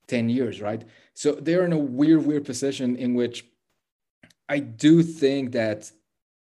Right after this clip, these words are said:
they should still be doing what they're doing and, and trying to build around Dybala. I think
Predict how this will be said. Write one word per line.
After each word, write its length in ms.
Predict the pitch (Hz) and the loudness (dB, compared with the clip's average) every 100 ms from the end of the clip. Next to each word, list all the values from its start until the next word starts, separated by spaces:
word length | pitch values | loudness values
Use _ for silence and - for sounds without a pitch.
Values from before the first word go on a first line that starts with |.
| _ | _
they 160 | 127 123 | -4 -4
should 400 | - - 135 135 | -4 2 2 0
still 420 | - - 131 131 | -10 -2 0 0
be 140 | 123 | -2
doing 400 | 117 120 120 127 | -4 -2 -2 -2
what 160 | 120 120 | -2 -4
they're 120 | 117 | -4
doing 460 | 107 117 123 120 123 | -4 -4 -2 -2 -4
and, 280 | 123 113 113 | -6 -8 -8
and 180 | 110 | -10
trying 300 | - 120 123 | -4 -2 -2
to 100 | 123 | -4
build 360 | 107 120 120 120 | -8 -2 -2 -2
around 260 | 113 113 110 | -2 -2 -4
Dybala. 300 | 107 110 113 | -6 -4 -4
I 100 | 107 | -4
think 320 | 120 117 | -4 -6